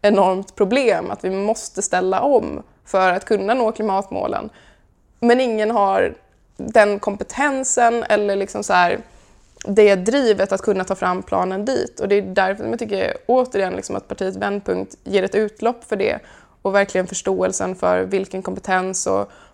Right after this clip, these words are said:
vad som krävs för att kunna nå en rättvis omställning på riktigt.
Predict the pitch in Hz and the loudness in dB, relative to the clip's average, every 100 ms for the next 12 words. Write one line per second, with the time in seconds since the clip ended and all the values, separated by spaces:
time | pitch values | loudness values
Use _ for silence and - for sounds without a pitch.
0 | _ - 196 185 202 202 240 208 202 - | _ 2 2 2 -6 0 2 2 0 -4
1 | - 202 190 - - - 196 190 240 220 | -2 0 -2 -6 -14 -4 -2 2 2 2
2 | 190 180 180 208 _ - 190 185 185 185 | 0 -2 -6 -8 _ -4 -4 -2 -4 -4
3 | 185 180 190 185 180 196 240 - - - | -4 -4 -4 -4 -4 -4 -4 -8 -16 -16
4 | - | -20